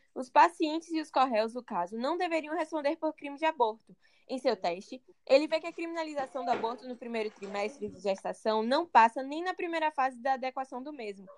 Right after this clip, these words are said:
pois não protege necessariamente a vida do feto. Assim, podemos perceber que a análise de Barroso na visão de Alexy foi legítima,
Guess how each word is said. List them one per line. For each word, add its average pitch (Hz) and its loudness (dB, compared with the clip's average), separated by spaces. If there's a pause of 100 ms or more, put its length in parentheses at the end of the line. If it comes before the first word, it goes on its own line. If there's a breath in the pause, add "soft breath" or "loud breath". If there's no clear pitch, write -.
(260 soft breath)
pois 247 6
não 254 0
protege 262 0
necessariamente 240 -4
a 247 -4
vida 226 -8
do 269 -8
feto. - -4 (500 loud breath)
Assim, 220 4 (240)
podemos 302 2
perceber 302 -2
que 330 -6
a 302 -2
análise 294 -6
de 269 -18
Barroso 247 0
na 233 -6
visão 220 -8
de 202 -10
Alexy 190 -8
foi 269 2
legítima, 254 -2